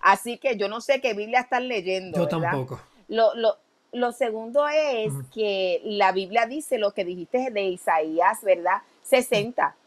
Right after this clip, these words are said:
Speaker 1: que ciertamente tinieblas cubrían la tierra, pero iba a ser llena de la gloria de Dios, ¿verdad? Toda la tierra.
Speaker 2: Exacto.
Speaker 1: Entonces,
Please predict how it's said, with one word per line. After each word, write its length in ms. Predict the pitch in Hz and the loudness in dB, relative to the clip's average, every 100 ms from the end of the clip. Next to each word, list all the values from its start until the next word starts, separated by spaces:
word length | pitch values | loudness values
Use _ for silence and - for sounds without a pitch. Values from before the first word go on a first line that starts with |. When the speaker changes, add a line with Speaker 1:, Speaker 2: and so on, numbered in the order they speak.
| _ - | _ -2
Speaker 1:
que 120 | 202 | 0
ciertamente 1000 | 208 180 185 240 247 277 277 240 220 240 | 4 2 4 0 0 -4 -2 0 0 0
tinieblas 600 | 220 202 190 190 208 254 | -4 -2 0 0 2 2
cubrían 440 | - 226 202 196 196 | 0 -2 0 0 2
la 160 | 240 | 0
tierra, 480 | 254 269 262 226 202 - | 2 2 2 0 -2 -2
pero 720 | 202 220 254 285 233 226 247 285 294 _ _ _ - | 0 0 0 0 0 0 2 0 -2 _ _ _ -10
iba 220 | 196 190 | -2 -2
a 60 | - | 0
ser 280 | 262 220 | -4 -4
llena 320 | 196 226 240 233 | -2 -2 -2 2
de 120 | 196 | 2
la 120 | 175 | 2
gloria 380 | 165 165 180 214 | 0 -2 0 -2
de 140 | 226 | -2
Dios, 180 | 202 233 | -4 -4
¿verdad? 260 | 202 180 - | -2 -4 -2
Toda 200 | 156 156 | -2 -2
la 140 | 175 | -2
tierra. 400 | - 143 139 127 - - | -4 -12 -20 -20 -20 -20
Speaker 2:
Exacto. 320 | - 135 _ - | -20 -20 _ -6
Speaker 1:
Entonces, 720 | 196 196 220 220 202 170 151 | -6 0 2 2 0 -6 -6